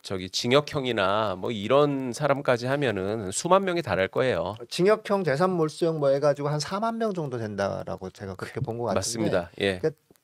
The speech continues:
Speaker 2: 조금씩 자료의 통계는 조금씩 다 다르더라고요. 어디에서
Speaker 1: 음.
Speaker 2: 이제 얘기를 하느냐에 따라
Speaker 1: 음.
Speaker 2: 조금 통계는 다른데 어쨌든 한 사만 명 이상의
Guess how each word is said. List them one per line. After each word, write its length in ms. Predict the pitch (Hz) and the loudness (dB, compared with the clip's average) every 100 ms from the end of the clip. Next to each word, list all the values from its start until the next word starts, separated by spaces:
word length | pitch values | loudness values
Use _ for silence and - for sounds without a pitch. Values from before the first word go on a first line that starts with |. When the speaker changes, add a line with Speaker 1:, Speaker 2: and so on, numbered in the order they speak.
| - | -6
Speaker 2:
조금씩 400 | 214 247 233 - | -4 -4 -6 -10
자료의 380 | - - 180 185 | -2 4 4 4
통계는 420 | 247 247 233 226 | -2 2 2 2
조금씩 360 | 226 226 226 | -4 -6 -8
다 140 | - 202 | -4 -4
다르더라고요. 720 | 143 110 110 101 95 117 170 | -2 -2 -2 -2 -2 -2 -2
어디에서 480 | 104 104 123 120 120 | -2 -2 -4 -4 -4
Speaker 1:
음. 60 | |
Speaker 2:
이제 140 | 107 104 | -2 -2
얘기를 280 | 95 107 | -2 -4
하느냐에 340 | 120 139 131 107 | -6 -4 -4 -4
따라 220 | - 104 | -4 -6
Speaker 1:
음. 40 | 87 | -8
Speaker 2:
조금 220 | - 143 | -10 -10
통계는 340 | 165 170 160 | -6 -4 -4
다른데 280 | 143 127 131 | -4 -4 -2
어쨌든 300 | 120 143 147 | 0 -2 -2
한 100 | 143 | -4
사만 360 | 151 185 202 196 | -4 -4 -2 -2
명 120 | 175 | -2
이상의 580 | 120 165 143 156 190 | -2 0 2 4 4